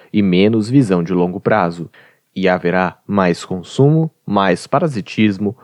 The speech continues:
mais dependência, mais cegueira histórica e mais visão de curto prazo. Ou seja, o problema cuja suposta cura se encontra na redistribuição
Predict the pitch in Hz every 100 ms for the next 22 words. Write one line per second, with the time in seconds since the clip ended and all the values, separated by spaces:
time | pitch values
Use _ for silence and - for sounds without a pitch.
0 | _ 101 95 87 90 87 - 90 87 95
1 | 95 90 - 85 _ - 113 113 110 -
2 | 175 147 95 92 78 - - 180 - 101
3 | 104 113 - 135 - _ 110 101 92 107
4 | 131 120 113 92 87 - - 110 135 -
5 | 110 92 - 80 - _ _ _ _ -
6 | 202 151 - 104 92 85 78 _ _ -
7 | 196 185 196 220 202 - 98 90 - 101
8 | - - - - - 113 92 - 95 90
9 | - 113 139 127 92 87 101 107 - 117
10 | 104 87 - 110 123